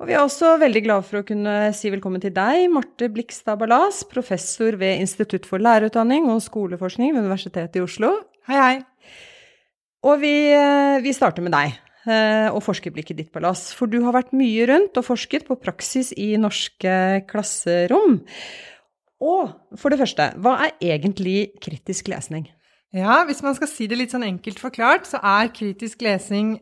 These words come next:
Speaker 2: evnen til å kunne lese en tekst med litt motstand. Altså at man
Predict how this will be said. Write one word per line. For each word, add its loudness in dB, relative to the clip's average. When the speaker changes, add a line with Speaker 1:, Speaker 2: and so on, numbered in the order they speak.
Speaker 2:
evnen 2
til 0
å 0
kunne 0
lese 0
en -2
tekst 0
med 2
litt -6
motstand. -2
Altså -2
at -8
man 2